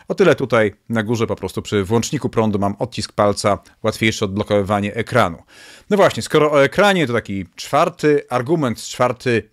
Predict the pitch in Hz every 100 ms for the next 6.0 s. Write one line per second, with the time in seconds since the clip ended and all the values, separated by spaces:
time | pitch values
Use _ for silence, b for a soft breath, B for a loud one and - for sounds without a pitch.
0 | - 143 139 - 120 110 123 131 107 110
1 | 101 90 - 113 127 120 107 95 117 101
2 | _ 120 131 123 B B B - 123 143
3 | 147 143 120 110 117 - 135 123 - 117
4 | - 131 110 - 82 90 127 120 117 120
5 | 107 _ 165 165 156 127 143 139 135